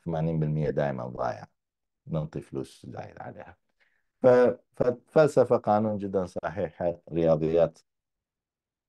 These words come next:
عميقة. لكن، آه،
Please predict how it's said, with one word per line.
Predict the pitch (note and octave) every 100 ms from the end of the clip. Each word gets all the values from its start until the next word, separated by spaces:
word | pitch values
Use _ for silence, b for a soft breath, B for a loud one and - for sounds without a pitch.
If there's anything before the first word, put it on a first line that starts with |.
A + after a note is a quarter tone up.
| _ _ b b _ -
عميقة. | F#2 F2 D#2+ - - _ _ _ _ _
لكن، | F2 D#2 - D#2+ D#2
آه، | D2+ D2 C#2+